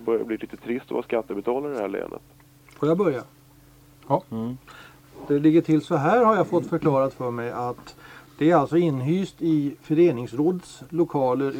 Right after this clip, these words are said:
Speaker 2: ute på Sydost. Dessa lokaler förhyrs till föreningarna med nolltaxa.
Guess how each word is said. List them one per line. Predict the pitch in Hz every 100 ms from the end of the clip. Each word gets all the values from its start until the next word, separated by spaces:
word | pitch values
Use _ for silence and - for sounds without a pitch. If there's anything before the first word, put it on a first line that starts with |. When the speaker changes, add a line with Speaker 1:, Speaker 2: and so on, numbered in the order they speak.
| 120
Speaker 2:
ute | - 127 120 120
på | - 123
Sydost. | - 147 226 - - - - - - - -
Dessa | 170 160 202
lokaler | 220 208 160 151 156 160
förhyrs | 175 139 143 165 -
till | 143 127
föreningarna | 139 143 117 123 123 135
med | 123 117 113
nolltaxa. | 175 - - 202 220 - 143